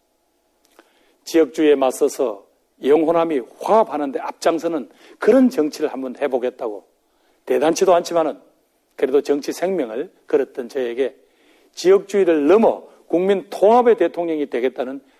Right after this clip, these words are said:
문재인 후보의 모습이 얼마나 고마웠겠습니까? 제가 사랑하는 대구를 문재인 후보도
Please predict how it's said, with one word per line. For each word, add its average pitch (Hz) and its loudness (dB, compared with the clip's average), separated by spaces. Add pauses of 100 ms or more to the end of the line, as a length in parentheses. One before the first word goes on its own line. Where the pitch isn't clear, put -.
(140)
문재인 131 -2
후보의 135 -2
모습이 120 -10 (280)
얼마나 135 -10
고마웠겠습니까? 156 -12 (1300)
제가 135 2
사랑하는 131 -2
대구를 143 0 (380)
문재인 160 2
후보도 202 -2